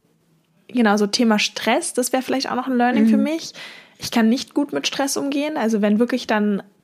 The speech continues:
Speaker 1: alles super quengelig ist, ich habe irgendwie noch Stress mit der Uni oder anderen Dingen, dann fällt's mir unglaublich schwer, ruhig zu bleiben, ja, bei vielen, aber das, das triggert mich extrem und ich kann mich dann auch schlecht, ich weiß nicht, wie das bei euch ist, aber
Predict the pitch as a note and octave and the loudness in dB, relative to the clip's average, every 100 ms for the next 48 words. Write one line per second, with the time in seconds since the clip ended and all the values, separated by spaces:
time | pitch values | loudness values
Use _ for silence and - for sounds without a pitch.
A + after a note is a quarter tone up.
0 | _ - G#3 A3 - A#3+ B3+ B3+ B3+ B3 | _ -2 0 -2 -2 0 0 0 -4 -2
1 | B3+ B3 B3+ B3 A#3 G#3 G3+ G#3 G3 - | -4 -2 -4 -4 -4 -6 -2 -2 -2 -4
2 | A#3 A#3+ A3+ G3+ A#3+ A#3+ A3 G3+ A#3 B3+ | -6 -4 -2 0 2 2 0 0 -2 0
3 | B3+ C4+ D4+ - - - - _ _ _ | -2 -4 -6 -12 -20 -20 -20 _ _ _
4 | _ _ G3+ G#3+ - A#3 - A3 C4 C4 | _ _ 0 0 0 -2 -2 -4 -2 0
5 | A#3+ A#3 - A3 G#3 A#3+ - C#4+ C4+ C4 | 0 -2 0 0 2 -2 -4 -4 0 0
6 | C#4+ A#3 A3+ G#3+ G#3 - B3+ D4 A3 G#3+ | -2 -2 0 -2 -2 -4 -2 -2 -2 0
7 | G#3 G#3 - G#3+ - - B3 A#3 A#3 A#3+ | 0 -2 -6 -6 -2 -2 0 -2 -6 -6
8 | - - B3+ C#4 B3+ A3 - A#3 A#3 - | -8 -4 -2 -2 -2 -4 -2 -2 -2 -2
9 | A3+ A#3+ A3 - - - - - - A#3+ | -2 -2 -4 -6 -20 -20 -20 -10 -2 2
10 | A3+ B3+ - - - - A3 G#3 A3 G#3+ | 2 0 -6 -6 -8 -6 -2 0 2 0
11 | G#3+ - - A3 B3 B3+ G#3+ G3 | -2 0 0 0 0 -2 2 2